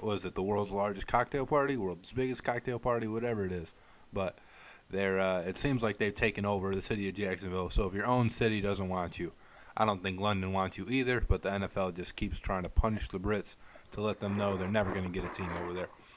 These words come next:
Even though it is early in the morning, I do expect Deshaun Watson to be cooking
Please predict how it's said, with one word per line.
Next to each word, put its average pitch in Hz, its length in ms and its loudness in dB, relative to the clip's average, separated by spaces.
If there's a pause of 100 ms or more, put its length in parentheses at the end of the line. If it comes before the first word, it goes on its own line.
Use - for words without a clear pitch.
(260)
Even 135 240 6
though 127 160 12
it 123 100 6
is 120 260 4
early 120 320 6
in 104 80 4
the 104 60 2
morning, 101 380 2 (260)
I 98 80 -2
do 113 200 2
expect - 400 6
Deshaun 101 300 0
Watson 98 460 0 (420)
to 101 200 2
be 90 240 -4
cooking 117 500 4